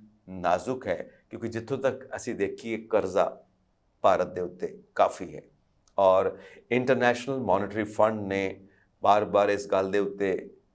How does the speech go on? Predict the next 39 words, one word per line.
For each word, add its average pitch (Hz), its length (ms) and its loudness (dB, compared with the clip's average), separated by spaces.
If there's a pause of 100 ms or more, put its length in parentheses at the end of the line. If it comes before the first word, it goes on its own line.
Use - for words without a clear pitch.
(140)
ਭਾਰਤ 95 360 2
ਨੂੰ 104 160 -8
ਕਿਹਾ 110 240 4
ਵੀ 92 260 -4
ਹੈ - 180 -8 (380)
ਕਿ 85 200 -4
ਤੁਸੀਂ - 340 -8
ਜ਼ਰਾ 82 220 0
ਆਪਣੇ 90 260 -4
ਕਰਜ਼ੇ 101 520 0
ਵਾਲੇ 90 420 2 (180)
ਸਾਈਡ 95 420 2
ਨੂੰ 98 240 -10
ਦੇਖੋ, 160 600 0 (400)
ਕਿਉਂਕਿ 104 580 -2 (320)
ਇਹ, 110 360 0
ਅ, 104 300 2 (280)
ਕਿਸ 135 140 -2
ਤਰ੍ਹਾਂ 147 220 4
ਉਤਾਰਨਾ 95 480 0
ਹੈ 85 120 -8
ਕਰਜ਼ਾ, 92 540 -2 (140)
ਇਹ 95 100 -6
ਸਾਰਾ 90 260 -2
ਕੁਛ - 200 -12
ਤੁਹਾਨੂੰ 85 280 -12
ਦੇਖਣਾ 85 300 -8
ਪੈਣਾ 107 280 0
ਹੈ। - 180 -8 (260)
Of 127 60 6
course, 156 400 2
ਤੁਸੀਂ 143 220 -2
ਗੱਲ 110 220 2
ਕਰਦੇ 104 300 0
ਹੋ 107 80 2
ਕਿ 107 140 -2
ਅਸੀਂ 98 180 -4
ਦੁਨੀਆ 98 340 -4
ਦੀ, 98 280 -6